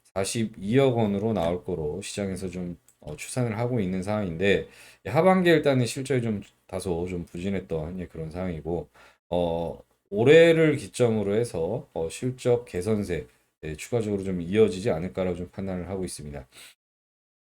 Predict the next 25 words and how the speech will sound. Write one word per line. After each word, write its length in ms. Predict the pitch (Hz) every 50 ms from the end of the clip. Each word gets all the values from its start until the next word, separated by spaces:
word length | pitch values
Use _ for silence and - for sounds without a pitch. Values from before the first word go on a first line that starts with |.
| _ _ _ _ _ _ -
네, 120 | 87 85
해당 280 | 95 120 147 156 143 110
종목 400 | 107 95 87 85 87 101 107 -
부채 340 | - 107 101 - 160 165
비율을 260 | 156 156 151 143 135 117
좀 180 | 120 110 98 87
보면은요, 640 | 87 85 85 85 82 78 76 78 95 104 85 - - _ _ _ _ _ _ _ _ _ _ _ -
십이 260 | 151 127 104 98 -
프로대, 500 | - 120 127 - - - 87 78 73 - _ _ _ -
예, 320 | 80 80 76 73 67 64
정말 280 | - - 92 104 113 104
낮은 300 | 85 80 87 107 135 143
수준대를 840 | 131 127 123 120 127 120 120 117 113 117 110 104 101 113 120 120 117
좀 160 | 110 104 98
유지하고 480 | 90 85 82 80 92 92 90 90 101 104
있고, 480 | 98 - - 82 78 78 85 107 110 90
유볼 300 | 87 90 107 113 113 107
같은 340 | 101 87 - - 98 95
경우에는, 720 | 92 90 87 85 82 82 87 98 117 131 139 151 151 147 - _ _ _ _ _ _ _
예, 120 | 82 82 -
천 220 | - - 139 139
프로대 340 | 127 - - - - 113 101
이상 320 | 92 87 104 101 95 95
좀 140 | 90 92 92
나타내면서, 880 | 90 78 82 - 95 101 104 95 80 80 78 76 - 95 92 90 -